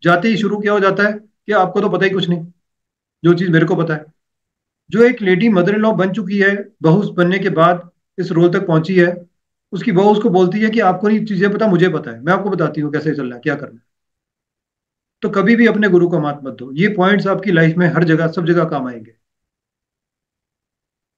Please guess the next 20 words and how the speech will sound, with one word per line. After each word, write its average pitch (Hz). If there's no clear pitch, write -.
अगर 196
हमने 226
बेहतर 160
बनना 185
है, 180
अगर 165
हमने 185
growth 156
करनी 170
है, 180
तो 175
हमें 170
बार 151
बार 180
अपने 180
गुरु 160
को, 175
अपने 175
सीनियर 165
को, 165